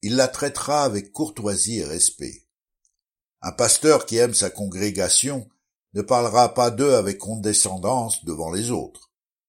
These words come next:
Un chrétien qui aime son prochain n'oubliera pas ses manières et se comportera convenablement et dignement. Une vie d'amour se manifeste par des paroles et des actes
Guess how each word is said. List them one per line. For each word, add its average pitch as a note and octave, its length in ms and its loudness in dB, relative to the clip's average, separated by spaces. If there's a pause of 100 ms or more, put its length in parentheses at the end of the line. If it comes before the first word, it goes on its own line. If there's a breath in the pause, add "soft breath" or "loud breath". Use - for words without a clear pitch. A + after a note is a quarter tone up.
(300)
Un E2 140 -10
chrétien A#2+ 500 0
qui G#2 140 -2
aime G2+ 160 0
son F#2 200 -6
prochain A#2+ 640 -2 (460)
n'oubliera A#2+ 520 2
pas B2+ 140 4
ses A2 180 2
manières G2+ 680 -2 (120)
et G2 40 -4
se - 140 0
comportera G#2 720 0
convenablement G2+ 1160 -4
et F#2+ 140 -6
dignement. D2+ 800 -10 (640)
Une A2+ 180 -4
vie D3+ 280 -2
d'amour C3 460 -2
se - 120 0
manifeste A2+ 720 0
par E2+ 160 -4
des F2+ 100 -6
paroles A2 640 -2 (220)
et E2+ 100 -10
des F2 320 -2
actes A#2 400 -2